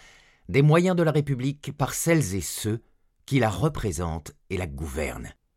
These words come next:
élus et ministres. Aucun des faits révélés par Mediapart, montant des travaux de confort dans l'appartement du ministre de l'Écologie,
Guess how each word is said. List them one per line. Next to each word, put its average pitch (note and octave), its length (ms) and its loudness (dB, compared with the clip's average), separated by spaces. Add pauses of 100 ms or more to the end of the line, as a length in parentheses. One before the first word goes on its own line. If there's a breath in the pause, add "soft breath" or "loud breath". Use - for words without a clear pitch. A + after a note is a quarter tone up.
(140)
élus D3 420 4
et A#2+ 80 0
ministres. D2+ 540 -4 (800)
Aucun G#3+ 500 2
des D3 140 2
faits B2+ 420 -2
révélés A2+ 380 -2
par F2 180 -10
Mediapart, C#2+ 540 -6 (500 soft breath)
montant D#2+ 460 -6
des F2 100 -4
travaux F2 420 -4
de E2+ 140 -6
confort G2+ 600 -2
dans C#2+ 100 -10
l'appartement E2+ 460 -6
du D#2+ 100 -6
ministre F2 360 -6
de F2 100 -2
l'Écologie, A2+ 600 -4